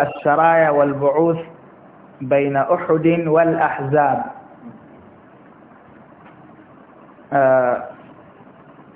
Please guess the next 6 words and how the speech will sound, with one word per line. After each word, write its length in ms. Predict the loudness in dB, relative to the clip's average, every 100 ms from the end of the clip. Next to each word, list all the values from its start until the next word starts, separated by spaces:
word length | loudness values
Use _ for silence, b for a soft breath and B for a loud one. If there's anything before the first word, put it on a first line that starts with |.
| -20 -20 -20 -20 -4
yaƙe-yaƙe, 1120 | -2 0 -2 2 2 2 0 0 0 0 -8 -18 -20 -20 -20 -20 -20 -20 -14 0
saraya 540 | 2 4 4 4 2
jam'i 320 | -2 -4 -6
ne 100 | -6 -4
na 120 | -4 0
sariya. 440 | 0 0 -4 -6